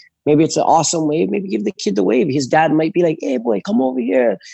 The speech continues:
Get one with us." Or, you know, kinda work your way into the community and, and just, um, just don't be loud and arrogant. I mean, it, it's just like going anywhere else in the world. You, you give, you get what you give. And like I said, just because you're co-, not from here doesn't mean you can't show aloha.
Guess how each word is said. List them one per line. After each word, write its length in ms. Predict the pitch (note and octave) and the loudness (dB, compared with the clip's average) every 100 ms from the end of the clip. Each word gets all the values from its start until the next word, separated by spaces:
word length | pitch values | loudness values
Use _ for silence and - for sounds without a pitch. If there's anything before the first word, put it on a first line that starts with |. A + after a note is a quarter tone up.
| - - | -20 -2
Get 120 | - | 0
one 180 | B3+ B3 | 2 0
with 140 | B3+ | -2
us." 320 | C4 A#3 G3 | 0 -2 -2
Or, 60 | F3 | 0
you 120 | F3 | 0
know, 140 | F#3 F#3+ | 0 -2
kinda 320 | G3 F#3+ F#3 - - F#3+ | 0 0 0 -6 -10 -2
work 200 | G3+ A3 | -2 2
your 120 | G3 | 2
way 140 | F#3+ | 4
into 220 | G3 F#3 | 2 0
the 100 | F#3 | -4
community 640 | F3+ F#3+ F3 E3 F#3 G#3+ G#3 | -2 2 2 2 0 0 0
and, 180 | E3+ F3+ _ _ - _ - | 0 -2 _ _ -20 _ -2
and 160 | F3+ | 0
just, 260 | F#3 F#3+ - | 2 2 2
um, 440 | F#3+ F3+ F#3 F3 - - | 2 2 2 -2 -8 -12
just 140 | E3+ | -4
don't 140 | G#3+ A3+ | -2 0
be 100 | G#3 | 2
loud 260 | F#3 F3+ G3+ | 4 2 2
and 100 | F3+ | 0
arrogant. 440 | F3+ B3+ D#3+ - | 0 -2 -4 -4
I 60 | A#2+ | -6
mean, 160 | C#3 C#3+ | -4 -4
it, 120 | - | -6
it's 260 | D3 - - | -10 -8 -2
just 220 | E3+ - | 0 2
like 200 | E3 D3+ | 0 0
going 260 | E3 D#3+ D#3+ | 2 4 4
anywhere 300 | D#3+ D#3+ D#3 | 2 2 2
else 200 | D#3 - | 0 0
in 80 | D#3 | 0
the 60 | |
world. 220 | D3 D3 C#3 | 2 2 2
You, 220 | C#3 B2+ - - _ - | -2 -6 -14 -20 _ 0
you 120 | D3 | 2
give, 340 | B2 D3 C#3+ C3 C#3+ - | 4 4 4 0 -8 -2
you 140 | D3+ | 2
get 220 | D#3+ D#3+ | 2 2
what 80 | C#3+ | 0
you 140 | D3+ A#2+ | -2 0
give. 260 | C3 B2 B2+ _ | 0 0 -6 _
And 340 | C#3 C3+ C3 B2+ - - - _ - | -4 0 0 -2 -8 -20 -20 _ -4
like 180 | D3+ D#3 | -2 0
I 20 | |
said, 240 | D#3 F3 | 0 0
just 160 | C#3 C#3 | 0 -4
because 260 | D#3 E3+ D3+ | -4 -2 -2
you're 120 | D#3 | -4
co-, 160 | E3 - _ - | -6 -12 _ -4
not 180 | D#3 - | -4 -2
from 240 | E3 E3 | -2 0
here 160 | E3 D3 | 2 0
doesn't 260 | C#3 C#3+ | 0 -2
mean 180 | C#3 C3 | -2 -2
you 60 | C3 | -4
can't 200 | - C3 | -6 -8
show 160 | - C3 | -6 -4
aloha. 220 | B2 A#2+ | -4 -6